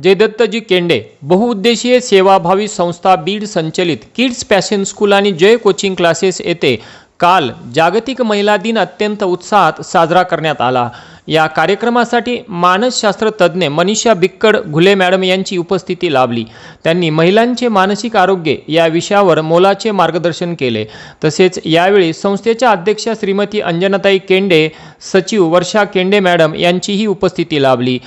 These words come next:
राजमाता जिजाऊ आणि सावित्रीबाई फुले यांच्या प्रतिमा पूजनाने कार्यक्रमाची सुरुवात झाली. वर्षा केंडे मॅडम यांनी कार्यक्रमाचे प्रास्ताविक करून उद्देश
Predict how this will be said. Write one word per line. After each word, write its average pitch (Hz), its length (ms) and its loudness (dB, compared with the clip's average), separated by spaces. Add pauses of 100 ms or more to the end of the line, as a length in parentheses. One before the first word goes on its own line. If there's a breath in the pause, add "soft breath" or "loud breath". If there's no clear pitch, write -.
(240 loud breath)
राजमाता 233 640 2
जिजाऊ 190 400 2
आणि 175 300 -4
सावित्रीबाई 214 580 0
फुले 202 300 0
यांच्या 185 360 2
प्रतिमा 208 440 -2
पूजनाने 214 500 0
कार्यक्रमाची 185 720 0
सुरुवात 170 400 0 (100)
झाली. 127 240 -2 (460 loud breath)
वर्षा 208 360 2
केंडे 240 320 2
मॅडम 226 280 2
यांनी 220 320 0
कार्यक्रमाचे 202 600 -2
प्रास्ताविक 202 580 -2
करून 196 300 0 (600 loud breath)
उद्देश 190 400 2